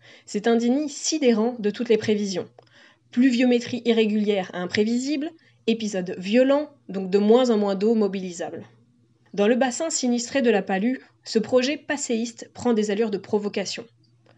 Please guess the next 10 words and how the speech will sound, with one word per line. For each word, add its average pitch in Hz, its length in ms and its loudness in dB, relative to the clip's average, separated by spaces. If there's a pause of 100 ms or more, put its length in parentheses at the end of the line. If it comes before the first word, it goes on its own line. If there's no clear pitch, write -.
(400)
Concentration 285 680 -2
des 233 120 4
prélèvements 233 520 2
sur 214 160 -4
des 196 120 -2
nappes 202 400 -2
qui 196 100 -10
sont 175 220 -8
déjà 196 360 0
fragilisées, 262 840 -2